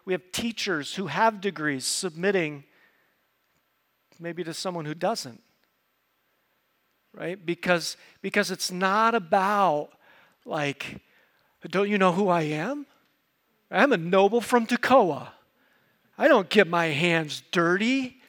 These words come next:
like that. I have better things to do." Th-, there may be a job that you have, and God might want to use you in, I, I know God wants to use you in your job. I know God, you know, some of,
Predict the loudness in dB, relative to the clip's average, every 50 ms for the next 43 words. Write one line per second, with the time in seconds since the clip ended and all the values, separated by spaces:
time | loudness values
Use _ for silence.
0 | _ _ -6 -2 0 0 0 0 0 2 4 4 6 6 4 4 2 0 -2 -6
1 | _ _ _ _ -18 -8 0 4 8 8 10 8 8 6 2 2 6 6 6 6
2 | 6 4 2 0 -2 -4 -2 -2 -2 -2 -6 -8 -10 -8 -8 -8 -6 -4 -4 -2
3 | -2 -2 -2 -4 -4 -8 -10 _ _ _ _ _ _ _ _ _ _ _ _ _
4 | _ _ _ _ _ _ _ _ _ _ _ _ _ _ _ _ _ _ _ _
5 | _ _ _ _ _ -20 -20 _ _ _ _ _ -16 -14 -8 -4 -4 -2 0 2
6 | 0 0 0 2 0 0 0 2 2 4 4 4 2 0 -2 -4 -4 -2 -4 -2
7 | 0 0 0 -2 -2 -2 -2 0 0 0 -2 -2 -2 -2 -2 -4 -4 -4 -4 -6
8 | -8 -8 -8 -8 -8 -8 -8 -6 -6 -6 -6 -6 -6 -6 -4 -4 0 0 2 6
9 | 6 6 6 8 6 4 4 4 2 0 0 -2 -2 -6 -6 -8 -6 -6 -6 -6
10 | -6 -6 -6 -6 -6 -6 -6 -6 -6 -4 -4 -2 -2 -2 -4 -6 -10 -14 -16 -20
11 | _ _ _ _ _ _ -20 -20 -12 -4 2 4 4 4 6 6 4 4 2 -2
12 | -4 -4 -4 -2 -2 -2 0 -2 -2 -4